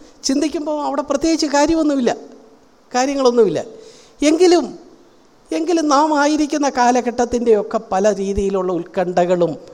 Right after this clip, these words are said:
പ്രയാസങ്ങളും നമ്മുടെ ഹൃദയത്തെ സ്വാധീനിക്കാനായിട്ട് കഴിയും. അങ്ങനെ നിരാശപ്പെട്ടും ഉത്കണ്ഠപ്പെട്ടും, "ഓ, ഒന്നും നടക്കുകയില്ലെന്ന്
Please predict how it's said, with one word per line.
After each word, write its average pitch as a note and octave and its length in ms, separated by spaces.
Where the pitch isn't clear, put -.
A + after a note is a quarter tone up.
പ്രയാസങ്ങളും F3 800
നമ്മുടെ D4 460
ഹൃദയത്തെ A3 440
സ്വാധീനിക്കാനായിട്ട് F#3+ 1040
കഴിയും. A#2+ 240
അങ്ങനെ D4 480
നിരാശപ്പെട്ടും F3 920
ഉത്കണ്ഠപ്പെട്ടും, D#3 760
"ഓ, E3 40
ഒന്നും D#3 260
നടക്കുകയില്ലെന്ന് D3 600